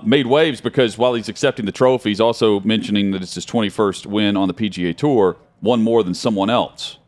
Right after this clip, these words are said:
was the quote. That someone else was Greg Norman, who has twenty career win-, wins on the, on the P G A Tour, and, of course, is the C E O of the LIV Tour, which handed out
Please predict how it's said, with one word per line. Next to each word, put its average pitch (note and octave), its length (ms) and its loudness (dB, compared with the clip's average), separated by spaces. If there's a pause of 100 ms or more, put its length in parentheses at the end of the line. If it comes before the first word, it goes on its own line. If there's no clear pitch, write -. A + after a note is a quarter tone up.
was G2+ 200 -2
the F2+ 80 -10
quote. G2 280 0
That F#2 120 -8
someone A2 280 0
else A#2 200 -4
was F2+ 80 -14
Greg G#2 260 0
Norman, A2 480 0 (500)
who B2 100 4
has A2+ 120 2
twenty D3 280 0
career A2 280 0
win-, F#2 420 0
wins G#2 360 0
on G#2+ 80 0
the, G2 100 0
on G#2 140 -2
the G2 60 -2
P A2 160 -6
G F#2+ 180 -6
A F#2 80 -2
Tour, F#2 440 -2 (500)
and, G#2 200 -2
of G2 80 -8
course, A#2 300 0
is G#2 220 -4
the - 80 -14
C A#2 340 -2
E A2 60 4
O A2 160 4
of G2 320 -2
the G#2+ 80 2
LIV C#3+ 280 2
Tour, F#2 480 0
which A2+ 200 -6
handed A#2+ 320 0
out A#2 260 0